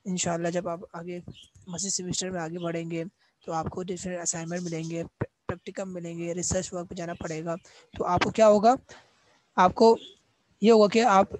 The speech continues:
यूज़ कर पाएंगे एमएस Word को, ठीक है, आपके लिए एक नई चीज़ नहीं होगी, ठीक है।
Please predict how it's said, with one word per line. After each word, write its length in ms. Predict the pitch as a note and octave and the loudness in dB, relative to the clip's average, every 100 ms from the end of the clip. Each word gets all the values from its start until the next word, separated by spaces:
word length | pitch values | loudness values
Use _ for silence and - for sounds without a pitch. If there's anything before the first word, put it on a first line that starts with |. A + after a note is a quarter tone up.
| - | -6
यूज़ 340 | F#3+ G#3+ A#3 - | 4 6 6 6
कर 160 | A3 | 4
पाएंगे 600 | G#3 F3 F3+ G3 C4+ D#4 G#3 | 6 2 4 2 2 -2 -2
एमएस 260 | F#3 F#3 | 2 2
Word 220 | F#3 E3 E3 | 2 0 -2
को, 160 | E3 D#3 _ _ _ _ | -6 -8 _ _ _ _
ठीक 120 | F#3 G3+ | -6 0
है, 60 | |
आपके 280 | - - G#3 | 4 4 4
लिए 100 | G3+ | 2
एक 60 | F3+ | 4
नई 120 | F#3+ | 2
चीज़ 260 | A3 - | 0 -2
नहीं 200 | E3+ E3+ | 0 0
होगी, 260 | E3 D#3+ - _ _ _ _ _ _ _ - | 0 -2 -8 _ _ _ _ _ _ _ 0
ठीक 180 | G#3+ | 4
है। 120 | B3 | 4